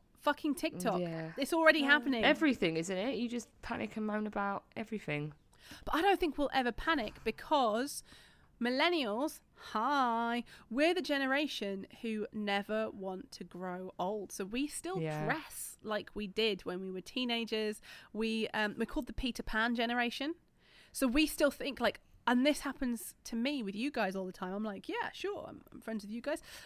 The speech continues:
Speaker 1: Um, and then I realise, "Oh, no,
Speaker 3: <laughs>
Speaker 1: I'm, I hear you say shit." And I'm like, "No, I'm definitely older than you." Um, and I forget that sometimes. And I think that's,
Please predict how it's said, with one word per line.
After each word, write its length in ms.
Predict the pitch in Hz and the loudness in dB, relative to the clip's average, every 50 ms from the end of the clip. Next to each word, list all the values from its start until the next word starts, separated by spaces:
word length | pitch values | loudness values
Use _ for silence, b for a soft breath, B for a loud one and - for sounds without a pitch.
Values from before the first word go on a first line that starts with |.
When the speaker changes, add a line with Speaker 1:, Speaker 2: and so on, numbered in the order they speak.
| B B | B B
Speaker 1:
Um, 220 | 247 240 240 233 | 2 4 4 2
and 100 | - 240 | 0 -2
then 60 | 269 | -2
I 60 | 269 269 | -2 0
realise, 240 | 277 277 269 269 294 | 0 0 0 4 4
"Oh, 140 | 320 330 302 | 6 6 6
no, 420 | 294 285 269 277 269 269 269 220 | 6 4 4 2 2 0 -4 -4
Speaker 3:
<laughs> 60 | - - | 0 0
Speaker 1:
I'm, 260 | 226 226 226 226 - - | 0 2 0 -2 -6 -6
I 180 | - 247 233 240 | 0 2 4 4
hear 140 | 226 269 277 | 4 2 0
you 100 | 247 233 | -2 -2
say 200 | - - 240 226 | -2 0 0 0
shit." 260 | - - - 202 190 | -2 -4 -4 -4 -4
And 80 | - 175 | -4 -4
I'm 60 | 196 190 | -4 -4
like, 180 | 180 175 - _ | -6 -6 -8 _
"No, 100 | - 285 285 | -6 -4 -4
I'm 100 | 269 254 | -4 -4
definitely 280 | 233 240 233 - 170 185 | -4 -6 -6 -6 -6 -6
older 160 | 180 170 - | -6 -6 -6
than 100 | 160 151 | -8 -8
you." 120 | 156 151 175 B B B B 240 | -8 -8 -8 B B B B 6
Um, 240 | B 247 262 254 254 - - | B 10 10 10 8 4 2
and 80 | 269 294 | 4 4
I 60 | 320 | 4
forget 320 | 311 - 359 269 427 466 - | 4 2 4 6 6 8 8
that 160 | 349 311 247 | 6 6 6
sometimes. 640 | - 302 269 247 - 262 247 214 202 196 190 - - b b b b b b b b _ _ _ _ _ _ _ _ - | 6 4 4 4 6 4 4 4 2 -2 -6 -10 -14 b b b b b b b b _ _ _ _ _ _ _ _ 0
And 100 | - 262 | 4 4
I 60 | 285 277 | 4 4
think 240 | - 339 311 285 - | 4 2 2 2 2
that's, 380 | 294 277 - - - - - | 0 0 0 -4 -8 -12 -12